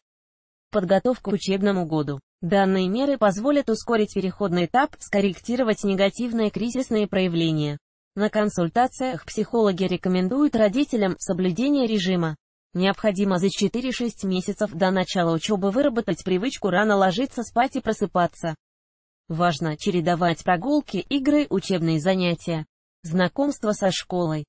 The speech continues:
Рекомендуется посетить здание учебного заведения до первых занятий. Ребёнок станет более уверенным, спокойным.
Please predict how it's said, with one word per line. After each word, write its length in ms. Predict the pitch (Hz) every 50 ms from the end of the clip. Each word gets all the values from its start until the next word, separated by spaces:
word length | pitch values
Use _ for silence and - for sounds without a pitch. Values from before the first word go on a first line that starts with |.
| _ _
Рекомендуется 800 | - 180 196 - - 202 202 196 196 185 262 294 294 - - 240
посетить 480 | - 226 214 - 214 196 - 202 196 165
здание 500 | 170 165 190 214 233 254 254 226 196 190
учебного 540 | 190 185 - - 262 254 233 233 226 202 196
заведения 680 | 156 180 180 196 196 180 226 294 320 302 302 302 294 277
до 160 | - 196 214
первых 380 | 196 - 208 208 208 190 190 180
занятий. 640 | 170 185 180 175 170 165 160 - - 165 156 151 - _ _ _ _ _ _
Ребёнок 520 | - 180 202 208 190 208 208 190 180 170 -
станет 400 | - - 220 220 214 214 208 196
более 320 | 175 196 202 202 190 185
уверенным, 520 | 190 190 190 254 302 294 269 233 233 226 -
спокойным. 680 | - - - - 190 - - 180 180 170 165 170 165 156